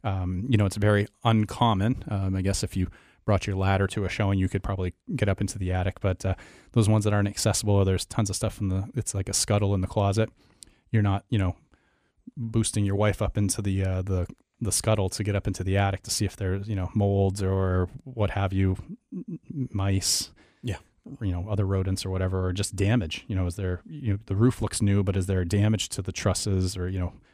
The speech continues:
Speaker 1: from water, fire,
Speaker 2: Right.
Speaker 1: animals? Um,
Speaker 2: Right.
Speaker 1: and, you know, waiving that home inspection does pose a risk. So just, you know, the article went on to say, and I think it was, it's kinda poor timed, uh, you know, we're poorly timed. We're, we're probably a year and a half past,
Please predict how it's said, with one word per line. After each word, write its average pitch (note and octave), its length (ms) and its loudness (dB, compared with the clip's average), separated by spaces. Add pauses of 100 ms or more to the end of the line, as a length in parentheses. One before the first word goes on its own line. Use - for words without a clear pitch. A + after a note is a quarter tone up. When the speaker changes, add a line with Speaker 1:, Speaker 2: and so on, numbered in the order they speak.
(120)
Speaker 1:
from F#2+ 240 0
water, F#2 400 0
fire, F#2 680 0 (380)
Speaker 2:
Right. D#2+ 160 -20 (320)
Speaker 1:
animals? F2+ 580 -2 (140)
Um, G2 520 -10
Speaker 2:
Right. G#2+ 140 0
Speaker 1:
and, G#2+ 100 0 (180)
you A2+ 100 2
know, F#2 80 -2
waiving G#2 360 2
that F2+ 120 -4
home A2+ 160 2
inspection F#2+ 460 -2
does F#2+ 200 0
pose F#2+ 220 -2
a F2 80 -6
risk. A2 440 -2 (800)
So C3 140 2
just, A2+ 300 -2
you B2 140 2
know, A2 60 4
the G#2+ 140 -2
article B2 320 2
went A2+ 160 2
on G#2+ 140 2
to G#2+ 100 -8
say, G#2 300 4
and G2 80 4
I G2+ 60 4
think E3 160 0
it - 20 2
was, G#2+ 100 -2 (500)
it's - 120 -12
kinda A2 180 0
poor F#2+ 220 -2
timed, F2 440 -2
uh, F#2 100 -6
you G2+ 180 -4
know, F#2+ 60 -2
we're F#2+ 220 -2 (160)
poorly G2+ 320 -4
timed. G2 340 -2
We're, G2+ 280 0
we're G2+ 300 -2 (360)
probably G2+ 280 -2
a F#2+ 40 0
year A2 220 2
and G2+ 80 0
a G2 60 -2
half G#2 280 0
past, - 600 -2